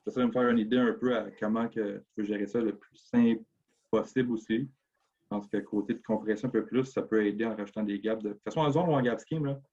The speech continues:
comme c'est quel gap que tu vas lire. Tu sais, ça peut aider. Si tu veux courir la balle, là, tu sais, ça reste un, comme un run-run option, là, c'est juste, on sait pas qui va avoir la balle.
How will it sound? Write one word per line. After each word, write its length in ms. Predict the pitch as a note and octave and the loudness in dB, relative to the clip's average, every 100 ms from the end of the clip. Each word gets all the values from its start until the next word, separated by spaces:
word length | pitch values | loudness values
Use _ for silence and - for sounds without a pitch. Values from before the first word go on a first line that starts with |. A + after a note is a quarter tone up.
| _ - | _ -6
comme 100 | A2+ | -4
c'est 140 | - | -4
quel 200 | - B2+ | 0 2
gap 240 | A#2 D3 - | 2 2 2
que 60 | |
tu 100 | - | 2
vas 80 | G#2+ | 0
lire. 240 | A#2+ A2 - _ _ _ _ - | 0 -2 -6 _ _ _ _ -12
Tu 60 | |
sais, 60 | - | -6
ça 80 | G#2 | -2
peut 180 | B2+ | 2
aider. 280 | A2+ A#2+ D#3 - - _ | 2 2 0 -4 -20 _
Si 180 | _ - | _ 0
tu 60 | |
veux 100 | C3 | 2
courir 260 | C3+ B2+ D3 | 4 4 4
la 100 | G#2 | 4
balle, 240 | B2+ C#3+ | 2 0
là, 80 | A#2 | -2
tu 60 | - | -4
sais, 100 | A#2 | -2
ça 80 | |
reste 180 | A2 B2 | -2 0
un, 200 | A2 G2+ - | -2 -4 -8
comme 140 | A2+ A2 | -6 -4
un 120 | G2 | -2
run-run 400 | G2+ A2+ A#2 B2 | 2 2 4 4
option, 340 | A2+ - C3+ | 2 0 0
là, 100 | B2 A#2 | 0 -2
c'est 100 | G#2 | -4
juste, 200 | A2+ - | -6 -10
on 60 | - | -12
sait 100 | - | -4
pas 120 | A2+ A2 | -2 0
qui 80 | B2 | 0
va 100 | A2+ | 4
avoir 140 | A2 | 4
la 100 | G#2 | 4
balle. 240 | G2+ A2 | -2 -8